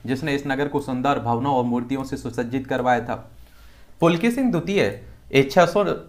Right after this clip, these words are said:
छह सौ नौ से लेकर छह सौ चवालीस ईस्वी एडी तक रहता है। इस वंश का सर्वाधिक योग्य और शक्तिशाली शासक था पुलकेशिन द्वितीय और इसने अपने चाचा मंगलेश की हत्या कर गद्दी पर प्राप्त की थी और पुलकेशिन द्वितीय ने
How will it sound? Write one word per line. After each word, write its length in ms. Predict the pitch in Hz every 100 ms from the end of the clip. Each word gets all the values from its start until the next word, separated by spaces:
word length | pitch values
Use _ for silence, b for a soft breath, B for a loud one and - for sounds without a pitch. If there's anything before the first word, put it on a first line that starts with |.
| -
छह 160 | - 147
सौ 180 | 196 185
नौ 200 | 160 175
से 120 | 175
लेकर 240 | 165 170
छह 180 | 165 139
सौ 120 | 139
चवालीस 440 | 147 131 127 170 170
ईस्वी 320 | 147 156 143
एडी 200 | 127 143
तक 160 | 147 151
रहता 260 | 143 139 123
है। 260 | - - - b b b 139
इस 160 | 143
वंश 200 | 160 175
का 120 | 170
सर्वाधिक 580 | 196 175 151 156 190 196 139
योग्य 300 | 147 165 139
और 120 | 131
शक्तिशाली 580 | - - 160 160 151 160
शासक 580 | - - 139 156 151
था 60 | 143
पुलकेशिन 520 | - 123 120 120 131
द्वितीय 400 | 120 117 110 113 - - b b b b -
और 180 | 123 -
इसने 300 | 147 196 190
अपने 260 | 180 202
चाचा 340 | 202 156 170 190
मंगलेश 400 | 156 143 156 165
की 140 | 175
हत्या 260 | 139 - 160
कर 180 | 160
गद्दी 300 | 120 120 120
पर 180 | 151 160
प्राप्त 420 | - 151 147 -
की 80 | 151
थी 300 | 135 110 - -
और 140 | 113
पुलकेशिन 480 | 127 123 147 143 175
द्वितीय 320 | 139 135 165
ने 240 | 135 202